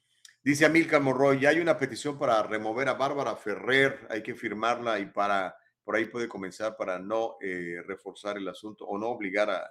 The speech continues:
al uso del bozal", dice Amílcar Monroy. Bueno, la, la, la, como que la gente ya se puso harta, ¿no? Al principio éramos muy obedientes, pero como vimos que no había ningún cambio y,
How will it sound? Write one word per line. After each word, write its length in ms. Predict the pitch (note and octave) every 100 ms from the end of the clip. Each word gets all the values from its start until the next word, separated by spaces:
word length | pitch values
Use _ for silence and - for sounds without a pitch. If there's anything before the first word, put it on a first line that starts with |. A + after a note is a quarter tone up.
| E2
al 120 | E2+
uso 240 | G2 - F2
del 380 | D#2+ D2+ E2 D#2
bozal", 440 | D#2 - F#2 F2+
dice 240 | F2+ -
Amílcar 520 | E2+ F2 F2 - E2+ -
Monroy. 600 | D#2 C#2+ _ D2 D#2+ D#2+ - _ _ _ _ - - - - - _ - - _ _ _ -
Bueno, 320 | F#2+ A2+ A#2
la, 160 | A#2 B2
la, 100 | A#2 C#3 C#3
la, 160 | C3+
como 200 | D3+ D3
que 80 | D3+
la 80 | D3
gente 220 | G#3 A3+
ya 120 | G#3+
se 120 | G3
puso 320 | F#3 F#3+ E3+ D#3+
harta, 300 | D#3+ A#2 G#2+
¿no? 220 | A#2+ C#3+
Al 80 | -
principio 340 | A2+ D3 E3
éramos 260 | E3 D3 C3
muy 160 | D3+
obedientes, 500 | C#3+ A#2+ C#3 D#3+ D3
pero 160 | C3 A#2
como 220 | B2+ B2+
vimos 340 | D3+ G3+ G#3+
que 140 | - D#3+
no 280 | E3 F#3+ F#3
había 200 | F3+ F#3+
ningún 320 | F3+ F#3 F#3+
cambio 420 | E3 E3 E3 E3+
y, 300 | C3+ A2 -